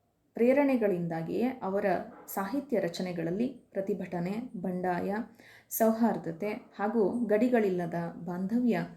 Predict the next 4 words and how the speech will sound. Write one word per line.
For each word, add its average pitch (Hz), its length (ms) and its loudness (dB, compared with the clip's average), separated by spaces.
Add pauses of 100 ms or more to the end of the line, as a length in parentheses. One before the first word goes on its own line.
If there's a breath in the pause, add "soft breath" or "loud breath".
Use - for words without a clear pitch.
ವ್ಯಕ್ತವಾಗತ್ತೆ. 170 760 -6 (2750 soft breath)
ಇನ್ನು 254 600 2
ಅವರು 220 640 2 (600)
ಅವರ 220 180 4